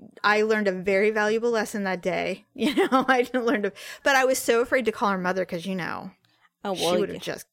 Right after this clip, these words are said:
Speaker 2: she'd
Speaker 1: she would have
Speaker 2: never
Speaker 1: lit
Speaker 2: let you
Speaker 1: me
Speaker 2: forget
Speaker 1: up
Speaker 2: that one.
Speaker 1: ever.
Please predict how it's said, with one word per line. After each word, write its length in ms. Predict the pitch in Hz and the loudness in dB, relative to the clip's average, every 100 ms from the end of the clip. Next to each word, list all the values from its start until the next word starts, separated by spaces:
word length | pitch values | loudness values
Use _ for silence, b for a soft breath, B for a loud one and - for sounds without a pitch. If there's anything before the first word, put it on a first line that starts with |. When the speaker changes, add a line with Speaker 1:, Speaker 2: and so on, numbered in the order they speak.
| _ | _
Speaker 2:
she'd 220 | - 180 | -10 -8
Speaker 1:
she 120 | 175 | -4
would 80 | 175 | -2
have 100 | 170 | -2
Speaker 2:
never 120 | 170 | 0
Speaker 1:
lit 100 | 196 | 2
Speaker 2:
let 80 | 226 | 2
you 60 | 180 | 0
Speaker 1:
me 140 | 202 | -4
Speaker 2:
forget 160 | 185 185 | -2 2
Speaker 1:
up 200 | 185 - | 0 0
Speaker 2:
that 260 | 160 180 104 | -2 -2 -4
one. 420 | 113 131 180 185 | -6 -6 -8 -2
Speaker 1:
ever. 1000 | 214 226 196 208 196 180 165 156 185 | 2 2 2 2 2 2 2 0 -2